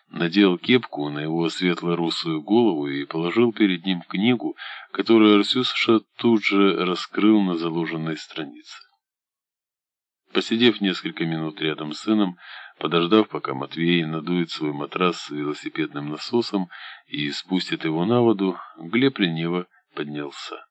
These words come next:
«Пожалуй, я окунусь ещё разок». «Ага», — ответил Арсюша, не отрываясь от книги. Доплыв до буйка, возле которого уже покачивался на матрасе Матвей, полковник тихо спросил:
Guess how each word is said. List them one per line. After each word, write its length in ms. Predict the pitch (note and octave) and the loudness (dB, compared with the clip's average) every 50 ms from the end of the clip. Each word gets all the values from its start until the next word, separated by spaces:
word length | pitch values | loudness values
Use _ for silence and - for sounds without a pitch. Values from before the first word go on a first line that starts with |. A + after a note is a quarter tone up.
| _ _ _ _ _ _ _ _ _ _ _ _ _ _ _ _ _ _ _ _ _ | _ _ _ _ _ _ _ _ _ _ _ _ _ _ _ _ _ _ _ _ _
«Пожалуй, 580 | - A2 A2 - A#2 A#2 A2 G#2+ A2 G#2+ G#2 G2+ | 0 0 2 6 6 6 8 8 8 8 8 6
я 300 | G2 G2+ G2+ G2+ G2 G2 | 6 6 6 6 6 4
окунусь 460 | F#2+ - - A2 A2+ G#2+ F2+ - - | 2 2 0 0 2 2 0 0 -4
ещё 320 | - - - - - C#2 C#2 | -6 -6 -6 -4 -4 -4 -4
разок». 600 | D2 D2 - E2 D2+ D2 - - - - - _ _ _ _ _ _ _ | -6 -6 -8 -8 -10 -10 -12 -16 -20 -20 -20 _ _ _ _ _ _ _
«Ага», — 540 | - - F#2+ F2+ D#2 - D#2+ F2 A2 A#2+ B2 _ _ _ _ _ | -2 0 0 0 2 0 0 2 0 0 -4 _ _ _ _ _
ответил 560 | - - D#2+ - - D2+ D2+ D2 - D2 D2+ D#2+ | -8 -6 -6 -4 -6 -6 -8 -8 -8 -8 -6 -6
Арсюша, 540 | E2+ E2+ - - E2 - - - D2+ C#2+ - - - - - - _ - | -6 -6 -6 -8 -8 -4 -4 -4 -4 -4 -6 -12 -16 -18 -20 -16 _ 2
не 120 | G2+ G2 | 4 4
отрываясь 640 | F#2+ F2+ - F#2 F2+ E2 E2 D#2 D#2 D#2 D#2 - - | 4 4 2 0 0 0 0 -2 -4 -6 -8 -8 -8
от 140 | F#2+ F2+ - | -8 -8 -10
книги. 360 | - - C#2 C2+ C2+ - - _ _ _ _ _ _ _ _ _ _ _ _ _ | -12 -20 -20 -20 -20 -20 -20 _ _ _ _ _ _ _ _ _ _ _ _ _
Доплыв 580 | F#2+ F#2+ F#2 G#2 G2 - G#2 G#2 G2+ F#2+ F2+ | -4 0 2 2 2 4 4 4 4 4 4
до 100 | E2+ F2+ | 2 -2
буйка, 420 | E2 F2+ F2+ F2+ - - B2 B2 A2 | 0 0 0 0 2 4 4 4 4
возле 300 | F2 D#2 C#2+ C#2+ C#2+ - | 4 2 -2 -6 -8 -8
которого 440 | - D2+ - F2 E2+ E2+ E2 D#2 | -8 -8 -6 -4 -2 -2 -2 -2
уже 300 | D#2 D#2+ D#2+ F2 E2+ D#2+ - - - - - - - | -2 -4 -4 -4 -4 -4 -6 -10 -16 -16 -18 -12 -10
покачивался 720 | - E2 - F#2+ F#2 - - F2 F2 E2+ E2 - - E2 | -8 -2 2 2 2 2 2 2 0 0 0 -2 -4 -6
на 100 | D#2+ E2 | -4 -4
матрасе 500 | D#2+ D#2 D#2 - E2+ F2 E2+ - - D#2+ | -4 -6 -4 -2 0 0 -2 -2 -4 -6
Матвей, 440 | D#2+ D#2+ D2 - - F#2 G#2 A#2 A2 | -6 -6 -6 -4 2 4 4 4 4
полковник 580 | - D2+ D2 C#2+ - E2 E2 E2+ E2 D#2+ - - | 2 -2 -6 -6 -4 -4 -4 -2 -4 -6 -8 -10
тихо 260 | - C#2+ C#2+ - D2 | -12 -10 -10 -10 -12
спросил: 560 | - - - - F#2 - - - - E2+ | -14 -10 -8 -8 -8 -8 -8 -10 -10 -10